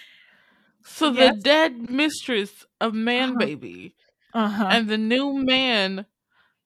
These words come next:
Speaker 1: of Pyeong
Speaker 2: Mm-hmm.
Speaker 1: were getting married. And Man Baby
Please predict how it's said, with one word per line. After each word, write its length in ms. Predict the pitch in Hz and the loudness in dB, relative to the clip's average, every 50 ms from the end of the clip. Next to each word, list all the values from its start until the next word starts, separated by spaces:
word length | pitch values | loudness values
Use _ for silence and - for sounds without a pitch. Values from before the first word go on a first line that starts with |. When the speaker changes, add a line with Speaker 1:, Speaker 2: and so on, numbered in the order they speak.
| _ _ _ _ _ _ _ _ | _ _ _ _ _ _ _ _
Speaker 1:
of 480 | - 202 220 214 208 208 202 190 - - _ _ | 0 2 4 4 4 2 0 -4 -8 -16 _ _
Pyeong 680 | - - 277 277 262 262 233 190 165 147 139 139 147 147 - _ _ _ _ _ _ _ _ _ - | -8 -6 -4 -4 -2 -2 -2 -2 -4 -4 -6 -10 -12 -16 -18 _ _ _ _ _ _ _ _ _ -8
Speaker 2:
Mm-hmm. 400 | 233 233 240 208 220 226 226 240 349 440 _ _ _ _ _ _ _ | -6 -6 -6 -6 -6 -6 -6 -8 -8 -12 _ _ _ _ _ _ _
Speaker 1:
were 180 | 214 202 226 220 | -6 -4 -4 -4
getting 420 | 185 180 220 233 240 247 247 247 | -4 -4 -2 -2 -2 -2 -2 -2
married. 640 | 240 247 247 247 226 185 147 135 131 131 143 - - _ _ _ _ _ _ _ _ _ _ _ _ _ _ _ _ _ _ _ _ _ _ _ _ _ _ _ _ _ _ - | -2 -2 -2 -2 -2 -4 -4 -6 -10 -14 -16 -18 -20 _ _ _ _ _ _ _ _ _ _ _ _ _ _ _ _ _ _ _ _ _ _ _ _ _ _ _ _ _ _ 2
And 400 | 214 233 233 226 226 220 220 220 | 4 4 6 6 4 2 2 2
Man 340 | 220 226 240 254 269 262 226 | 2 2 2 0 0 -2 0
Baby 680 | 214 185 175 170 147 156 147 147 143 143 170 - _ | 0 0 -2 -2 -4 -6 -8 -6 -8 -8 -12 -14 _